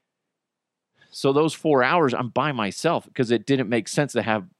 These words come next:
two employees because the labor costs just didn't balance out. So I remember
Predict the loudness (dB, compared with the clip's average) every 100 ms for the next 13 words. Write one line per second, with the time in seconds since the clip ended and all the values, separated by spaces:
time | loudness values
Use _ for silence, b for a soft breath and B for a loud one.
0 | _ 0 2 2 -2 -4 -2 0 -2 -2
1 | -6 0 2 2 0 _ _ 0 2 2
2 | 2 0 2 0 0 -2 -4 -8 -8 -4
3 | -4 -4 -2 -2 -2 -2 0 0 -2 _
4 | _ _ _ 0 0 2 2 2 2 2
5 | 4 2 0